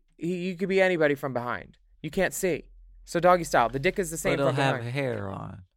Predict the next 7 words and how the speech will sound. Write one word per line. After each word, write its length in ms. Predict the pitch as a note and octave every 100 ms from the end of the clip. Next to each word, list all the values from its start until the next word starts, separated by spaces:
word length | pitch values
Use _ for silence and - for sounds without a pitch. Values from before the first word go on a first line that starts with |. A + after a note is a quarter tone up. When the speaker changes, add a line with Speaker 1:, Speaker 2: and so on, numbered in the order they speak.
| _ _ _ _
Speaker 1:
The 80 | D3+
dick? 400 | E3+ C#4 - - _ _ _ -
Speaker 2:
No, 220 | B2+ G2 G2
he'll 100 | G2
have 220 | A2 G#2
a 140 | G2+ - -
unit 380 | G2 A2+ A2